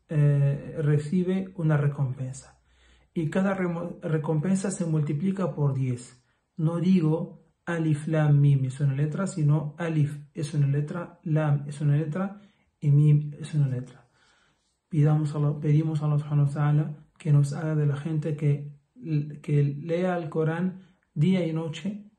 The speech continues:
que lo entienda y que lo ponga en práctica. Amén. Alhamdulillahi Rabbil Alamin.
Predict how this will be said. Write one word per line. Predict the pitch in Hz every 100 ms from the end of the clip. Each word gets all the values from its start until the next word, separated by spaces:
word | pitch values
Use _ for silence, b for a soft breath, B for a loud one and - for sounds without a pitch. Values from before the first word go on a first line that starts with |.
| _
que | - 156 151 151
lo | 165 156 151 151 151
entienda | 151 151 143 156 165 180 185 190 247 - B B
y | - 160
que | 156 156
lo | 151 151
ponga | 160 165 160
en | 156
práctica. | 143 - 147 160 151 190 - - _
Amén. | - 151 143 151 151 -
Alhamdulillahi | 156 147 160 151 143 139 139 147 143
Rabbil | 143 127 - 143
Alamin. | 135 139 131 147 180 -